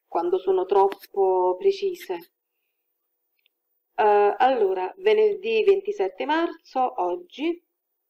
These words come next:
copia sul quaderno le due schede, cifre e numeri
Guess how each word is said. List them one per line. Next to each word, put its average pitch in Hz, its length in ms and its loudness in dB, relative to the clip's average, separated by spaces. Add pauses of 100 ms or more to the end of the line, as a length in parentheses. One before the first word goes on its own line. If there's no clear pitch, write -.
(720)
copia 285 380 2
sul - 200 -12
quaderno 359 520 0
le 392 120 6
due 392 180 -2
schede, 190 760 -8 (540)
cifre 339 580 0
e 392 40 4
numeri 262 680 -2